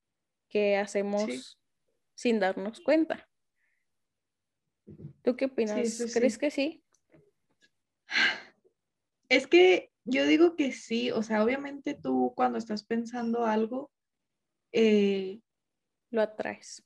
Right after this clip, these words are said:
Speaker 2: pues, ajá, lo atraes, no necesariamente algo físico, atraes a personas.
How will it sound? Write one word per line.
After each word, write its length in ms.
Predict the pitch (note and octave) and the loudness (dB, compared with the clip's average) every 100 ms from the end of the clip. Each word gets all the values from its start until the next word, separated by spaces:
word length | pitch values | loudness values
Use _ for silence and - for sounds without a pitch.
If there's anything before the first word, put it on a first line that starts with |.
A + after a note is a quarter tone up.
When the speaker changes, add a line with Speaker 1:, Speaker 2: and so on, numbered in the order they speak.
| _ | _
Speaker 2:
pues, 300 | B3 A#3 A3+ - | 4 4 2 -4
ajá, 440 | A3+ A3 A#3+ C4+ C4+ | -2 0 2 4 4
lo 100 | A#3 | 2
atraes, 760 | - G#3+ A#3+ C#4+ B3+ A#3 - - | 0 2 2 4 2 0 -6 -6
no 160 | A#3 A#3 | -2 0
necesariamente 840 | B3+ B3+ A3 G#3+ A3 A3 G#3+ A3 | -2 -2 0 2 2 4 2 2
algo 280 | G#3 G#3 G#3 | 2 0 -2
físico, 580 | - B3 A3+ G#3 - | -4 -6 -4 -8 -8
atraes 640 | F#3 - G3 G3+ G#3+ - _ _ _ - | -12 -8 -4 -2 -4 -6 _ _ _ -8
a 140 | A3 | -2
personas. 760 | G#3 G3+ G#3+ G#3+ F3+ - - | -2 -2 0 0 -2 -8 -20